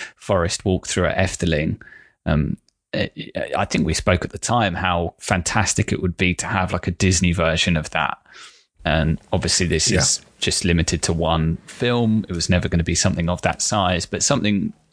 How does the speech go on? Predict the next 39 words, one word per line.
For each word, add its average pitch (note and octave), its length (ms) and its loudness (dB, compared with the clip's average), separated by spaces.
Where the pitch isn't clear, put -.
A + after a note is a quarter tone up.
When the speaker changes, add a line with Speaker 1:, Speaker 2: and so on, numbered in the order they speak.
Speaker 1:
akin A#2 400 0
to - 140 -2
that A2 280 0
is G2 140 -2
kind G2+ 260 2
of G2 100 -4
what F2+ 120 0
I G2 40 0
was F#2+ 140 0
hoping G#2 340 0
for A2+ 200 -2
from A2+ 200 0
this, A#2 180 0
perhaps. - 540 -2
Uh, E2+ 240 2
so G2+ 220 -2
I, G2 260 0
I, - 60 -
yeah, G2 200 2
I F#2 100 2
hope A#2 260 0
it's - 160 -4
not F#2+ 300 2
too E2+ 400 2
kind F2+ 180 2
of E2 120 0
regimented, G2+ 760 0
but E2 220 0
I F#2 80 -2
guess - 220 0
we'll F#2 100 0
see. E2 260 2
And E2 120 2
like E2+ 140 2
you D#2 80 -2
say, D#2 360 0
uh, D#2 100 -2
you E2 60 0
know D2+ 160 2